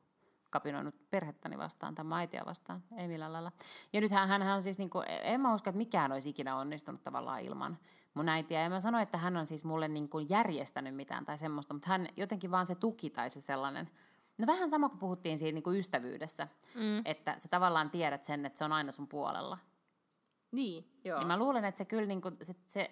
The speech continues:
Speaker 1: on äärimmäisen tärkeää. Ja musta Emil Elo itse asiassa joskus kirjoitti Twitterissä mun mielestä hirveän hyvin siitä, että, että, mm, se,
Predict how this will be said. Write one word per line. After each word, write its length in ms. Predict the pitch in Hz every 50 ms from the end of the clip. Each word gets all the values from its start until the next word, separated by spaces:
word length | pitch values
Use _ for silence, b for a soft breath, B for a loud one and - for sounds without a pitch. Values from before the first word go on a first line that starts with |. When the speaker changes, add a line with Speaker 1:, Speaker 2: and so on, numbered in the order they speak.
| -
Speaker 1:
on 180 | - 190 190 - -
äärimmäisen 680 | - 226 254 269 254 214 170 147 143 151 147 156 151
tärkeää. 400 | - 165 165 165 160 - 160 156 -
Ja 80 | 165
musta 220 | 180 202 190 - B B B B B 196 B -
Emil 420 | 269 330 392 320 220 180 165 - -
Elo 320 | - 220 247 233 170 131 -
itse 300 | - 139 - - - 139
asiassa 340 | 131 135 - 139 139 - 151
joskus 280 | 147 - - 139 -
kirjoitti 260 | - 151 147 139 - 139
Twitterissä 560 | - - 202 196 - - 135 123 120 - 139
mun 100 | 135 127
mielestä 180 | 143 143 - -
hirveän 340 | 214 214 185 139 127 - 131
hyvin 200 | 131 135 139 139
siitä, 340 | - 160 156 147 - -
että, 220 | 127 - - 151 143 B B B B B B B B B B B
että, 340 | - 156 147 - - 147 143 143 - _ -
mm, 260 | 165 151 143 143 139 139 143 - _ - - - - -
se, 320 | - - 226 240 262 240